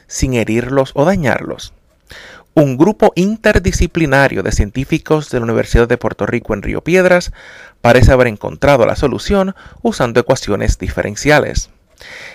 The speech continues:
El equipo, compuesto por la estudiante doctoral Claudia Ruiz Díaz, los doctores Carlos Toledo Hernández y Alberto Sabat, y el doctor Mariano Marcano,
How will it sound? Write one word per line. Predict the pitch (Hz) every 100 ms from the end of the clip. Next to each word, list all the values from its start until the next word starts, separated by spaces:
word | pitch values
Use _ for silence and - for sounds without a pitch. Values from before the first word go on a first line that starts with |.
| -
El | 240
equipo, | 226 - 196 120 131 - -
compuesto | 117 107 123 127 - 147
por | 131 117
la | 110
estudiante | - 107 117 120 131
doctoral | 131 - 135 123 120 - - _
Claudia | 117 120 127 127
Ruiz | 110 107 92 -
Díaz, | 139 196 214 - _ _ _ _ -
los | 113 117
doctores | 107 - - 117 113 -
Carlos | - 117 120 110 -
Toledo | 107 110 107 107
Hernández | 107 120 156 160 170 - - - -
y | - 117
Alberto | 110 113 117 - 117
Sabat, | - - 139 190 - - _ _ - - _
y | 175 226
el | 233 175
doctor | 160 - 165 147
Mariano | 117 120 113
Marcano, | - - - 202 139 151